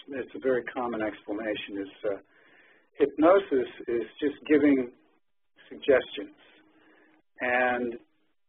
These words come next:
you could give somebody, uh, if you were in rapport with them and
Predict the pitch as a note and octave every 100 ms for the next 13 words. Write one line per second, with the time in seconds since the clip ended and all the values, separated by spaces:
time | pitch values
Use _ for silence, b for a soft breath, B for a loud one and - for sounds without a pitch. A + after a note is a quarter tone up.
0 | _ - C3+ C#3 C#3 C3 G3 G3 F3+ D3+
1 | C#3+ C3 B2 C#3+ _ _ _ _ _ _
2 | _ A#2+ A2+ A2+ A#2+ - - - - -
3 | _ - A2+ C3+ A#2+ A#2+ D#3 F3 D3+ -
4 | D#3 D3+ C#3 C#3 - _ - G#2